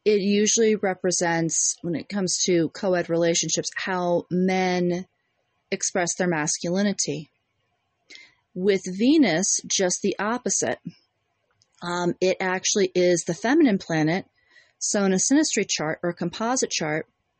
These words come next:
it would represent how a woman expresses her femininity. Now, as I mentioned with the masculinity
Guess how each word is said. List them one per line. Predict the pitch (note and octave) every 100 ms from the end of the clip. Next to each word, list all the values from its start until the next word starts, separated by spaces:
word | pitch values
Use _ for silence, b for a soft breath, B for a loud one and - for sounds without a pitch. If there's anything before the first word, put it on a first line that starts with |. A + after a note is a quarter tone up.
| _ _ _ _
it | G3
would | F#3+
represent | F#3 F#3 G3+ F#3+ F#3 -
how | G3 F3+
a | F3
woman | F3 F3+ F3 -
expresses | E3+ - F#3+ F3 - F3 - -
her | - E3
femininity. | - D#3 D3 F#3 G3 - - - _ _ _ _ _ B B B B
Now, | G3 -
as | G#3+ A3 A#3
I | A3
mentioned | G#3 A3 A3+ G#3+
with | F#3+ -
the | F#3 F#3 F3
masculinity | F#3+ F#3+ G3+ G#3+ - G#3+ F#3+ G3+ - G3